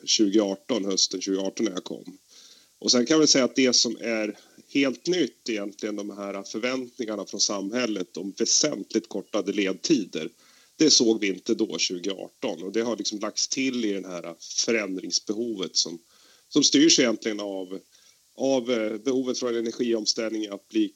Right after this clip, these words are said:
klimatneutralt och också bidra till en, en positiv samhällsutveckling de kommande decennierna.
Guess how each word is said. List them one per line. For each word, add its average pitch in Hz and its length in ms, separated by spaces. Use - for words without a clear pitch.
klimatneutralt 101 1000
och 98 240
också - 260
bidra 113 580
till 92 300
en, 87 220
en 98 120
positiv 95 460
samhällsutveckling 95 960
de 87 100
kommande 85 400
decennierna. 85 600